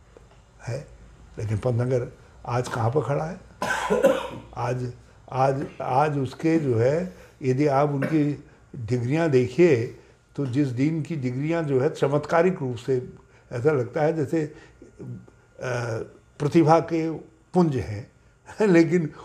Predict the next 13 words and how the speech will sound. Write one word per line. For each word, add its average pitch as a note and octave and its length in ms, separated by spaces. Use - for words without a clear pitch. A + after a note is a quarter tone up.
उनको, D#3+ 420
उनको D#3+ 400
भर्ती C3 440
घोटालों D3 540
में D3+ 180
जो B2+ 180
है, B2 240
पकड़े A#2 300
जा C#3 160
रहे, E3+ 140
पकड़े A2+ 260
जा C#3 140
रहे, F3 120